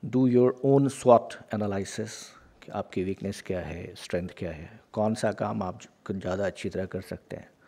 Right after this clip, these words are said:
किस एरिया में ज़्यादा कर सकते हैं, and then you need to research and then find out that which corporate partner you need to approach। For example, Samsung,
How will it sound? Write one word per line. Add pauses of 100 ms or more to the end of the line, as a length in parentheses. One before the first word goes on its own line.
(640)
किस
एरिया
में
ज़्यादा
कर
सकते
हैं,
and
then
you (840)
need
to
research
and
then
find
out
that (420)
which
corporate (340)
partner
you
need
to (1000)
approach। (2500)
For
example,
Samsung,